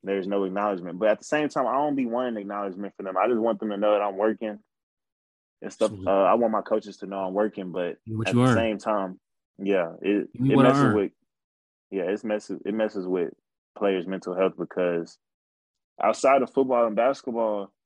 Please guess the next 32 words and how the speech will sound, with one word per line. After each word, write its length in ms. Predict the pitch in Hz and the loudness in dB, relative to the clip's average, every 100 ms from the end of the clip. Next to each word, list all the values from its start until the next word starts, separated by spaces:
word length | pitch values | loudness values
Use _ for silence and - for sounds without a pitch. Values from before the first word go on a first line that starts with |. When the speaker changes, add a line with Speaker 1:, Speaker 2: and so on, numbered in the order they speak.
| _ - | _ -14
Speaker 1:
I 80 | 104 | -8
mean, 140 | 110 | -2
that's 200 | 120 - | -2 0
what 120 | 127 | 0
I 100 | 117 | 0
grew 260 | 95 110 120 | 0 -2 -2
up 120 | 101 | -2
doing. 320 | 110 139 98 - _ _ _ _ _ _ _ | -4 -6 -8 -14 _ _ _ _ _ _ _
So 260 | - 101 92 | -4 -2 -2
if 180 | - | -4
I 80 | 104 | -4
stop 280 | - 131 113 | -2 0 0
playing 160 | 110 98 | -2 -2
football 240 | 110 104 | -2 -2
and 80 | 92 | 0
basketball, 300 | 110 - 92 | -2 -2 -6
I 20 | |
don't 100 | 110 | -6
know 100 | 92 | -2
what 160 | 90 95 | -2 -2
I'm 140 | 87 | -4
gonna 160 | 80 80 | -8 -14
do. 100 | - _ _ _ | -16 _ _ _
And 160 | 95 95 | -8 -4
then 80 | 95 | -2
at 140 | 92 | -4
the, 120 | - - _ _ _ _ _ - | -8 -20 _ _ _ _ _ -10
and 200 | 95 92 | -6 -4
then 280 | 95 92 87 | -2 -2 2
me 120 | 104 | 4
not 280 | 117 101 98 | 6 4 0
playing, 440 | - 110 110 98 | 0 2 2 0